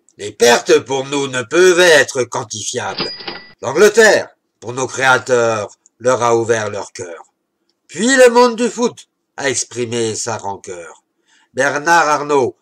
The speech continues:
parti en Belgique par peur, rejoint par un autre compatriote, pour finir en Russie, un de nos plus grands acteurs. Beaucoup moins parlé de tous ces cadres mondialisés,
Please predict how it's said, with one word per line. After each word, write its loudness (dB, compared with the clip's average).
parti -8
en -4
Belgique -4
par -8
peur, -10
rejoint 2
par -2
un -2
autre 0
compatriote, -10
pour 0
finir 2
en 4
Russie, -4
un 0
de 0
nos -4
plus -8
grands -8
acteurs. -16
Beaucoup 0
moins 4
parlé 6
de 2
tous -4
ces -2
cadres 4
mondialisés, -8